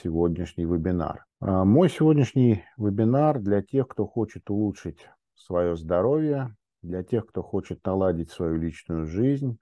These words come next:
возможно, восстановить какие-то семейные отношения, которые начинают рушиться из-за того, что один из партнеров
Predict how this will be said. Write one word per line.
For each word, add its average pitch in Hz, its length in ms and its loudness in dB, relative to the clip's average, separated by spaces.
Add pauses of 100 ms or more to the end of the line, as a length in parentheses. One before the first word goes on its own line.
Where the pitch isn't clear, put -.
(100)
возможно, 113 560 2
восстановить 95 600 -4
какие-то 87 440 -8
семейные 120 640 0
отношения, 110 720 -2
которые 87 480 -4
начинают 85 600 -2
рушиться 87 560 -2
из-за 80 240 -4
того, 80 340 -2
что 80 240 -4
один 78 280 -2
из 71 100 -10
партнеров 80 720 -2